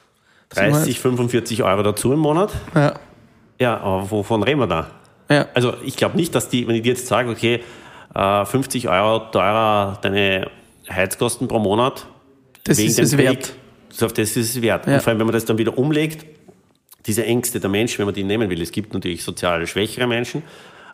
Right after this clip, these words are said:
Speaker 2: aber wenn man sich ansieht, was wir ausgegeben haben für Corona,
Speaker 1: Mhm.
Speaker 2: ja, da geht's natürlich auch um, äh, gewisse Werte. Oder wenn wir davon reden,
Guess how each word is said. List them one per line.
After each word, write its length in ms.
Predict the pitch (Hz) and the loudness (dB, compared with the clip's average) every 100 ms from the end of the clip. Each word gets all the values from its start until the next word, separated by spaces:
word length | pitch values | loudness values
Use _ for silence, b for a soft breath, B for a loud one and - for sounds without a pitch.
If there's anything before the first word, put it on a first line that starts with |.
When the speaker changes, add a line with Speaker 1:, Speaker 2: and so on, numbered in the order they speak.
| _ | _
Speaker 2:
aber 380 | 101 95 87 - | 0 2 0 -2
wenn 100 | 104 | -2
man 60 | 107 | -2
sich 180 | 110 71 | -2 -2
ansieht, 380 | 98 101 87 - | -2 -2 -4 -2
was 140 | 101 | 0
wir 100 | 101 | 0
ausgegeben 520 | 90 - 95 - 85 | 0 -2 -6 -4 -4
haben 260 | 78 76 - - | -4 -8 -14 -12
für 200 | - 98 | -6 -4
Corona, 580 | 98 92 139 135 - - | 0 2 2 0 -2 -2
Speaker 1:
Mhm. 280 | 156 135 123 | 2 2 2
Speaker 2:
ja, 160 | 110 | 0
da 800 | 135 110 - - - - _ _ - | -2 -12 -20 -20 -20 -20 _ _ -6
geht's 160 | 110 | -4
natürlich 220 | 113 120 | -2 0
auch 180 | 101 113 | 2 2
um, 300 | 113 92 87 | 0 -2 -4
äh, 840 | 67 85 80 71 64 50 50 82 95 | -2 0 0 -2 -2 -4 -4 -4 -2
gewisse 300 | 98 - 90 | -2 -2 0
Werte. 340 | 87 85 82 | 0 -2 -4
Oder 420 | - 120 120 92 92 | 0 0 2 0 0
wenn 160 | 104 | 0
wir 80 | 110 | 0
davon 280 | 101 101 98 | 0 0 0
reden, 480 | 90 101 117 120 | 0 0 2 0